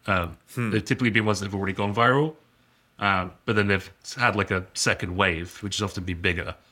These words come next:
Speaker 1: Um, but yeah, I would say daily is probably a good goal to aim for, but you've gotta make sure that your, your, your content is good always. And this is the mistakes that I made with my personal account, which is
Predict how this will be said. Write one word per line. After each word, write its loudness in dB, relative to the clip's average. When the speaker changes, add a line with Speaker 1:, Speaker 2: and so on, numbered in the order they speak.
Speaker 1:
Um, 2
but 6
yeah, 6
I 4
would 2
say 4
daily 8
is 4
probably 2
a 2
good 0
goal 4
to -4
aim 0
for, 2
but 2
you've 4
gotta 6
make 2
sure 2
that -4
your, 2
your, -4
your -2
content -2
is -4
good 2
always. 0
And -6
this 0
is -4
the -2
mistakes -4
that -4
I 0
made 0
with -8
my -2
personal -2
account, -4
which -8
is -8